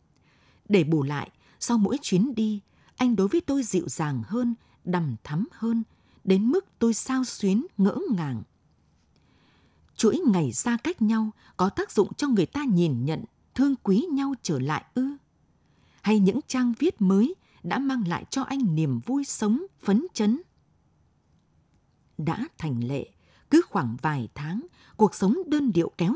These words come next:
dài, vẻ thẫn thờ âm thầm hiện rõ trên gương mặt anh. Tôi lại tìm cách giục anh đi thực tế. "Đi bây giờ cũng gay, tốn kém quá." "Em mới lấy bát họ mười ngàn,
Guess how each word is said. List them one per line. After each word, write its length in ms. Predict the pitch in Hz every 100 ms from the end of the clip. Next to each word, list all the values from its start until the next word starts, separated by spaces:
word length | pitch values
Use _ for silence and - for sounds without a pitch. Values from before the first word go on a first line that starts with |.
| 392
dài, 360 | 170 135 110 - _ -
vẻ 160 | - 175
thẫn 240 | - - -
thờ 220 | 202 160 -
âm 200 | 294 302 -
thầm 280 | 170 139 123 _ _
hiện 260 | 202 214 143
rõ 280 | - - 359 -
trên 200 | 302 269
gương 240 | 302 285 165
mặt 120 | - -
anh. 240 | 240 240 - _ _ _ _ -
Tôi 140 | 214
lại 140 | 170
tìm 300 | - 180 131
cách 240 | - 285 -
giục 300 | - 170 - -
anh 240 | 220 220 202
đi 140 | 247
thực 280 | 233 170 -
tế. 140 | 156 170 247 _ _ _ _ _ _ _ _ _ _ _ _ _ _
"Đi 200 | 170 180
bây 200 | 165 185
giờ 300 | 160 156 139 113
cũng 220 | 180 254 240
gay, 300 | 180 214 165 - _ _ _ _ _
tốn 220 | 156 156 202
kém 260 | 151 175 233 -
quá." 320 | 190 220 339 - _ _ _ _ _ _ _ _ _ _ _ _ _ _ _ _ _
"Em 420 | 202 202 196 196
mới 120 | 190
lấy 200 | 190 202 220
bát 220 | 294 370
họ 160 | 220 165
mười 260 | 180 196
ngàn, 340 | 175 175 175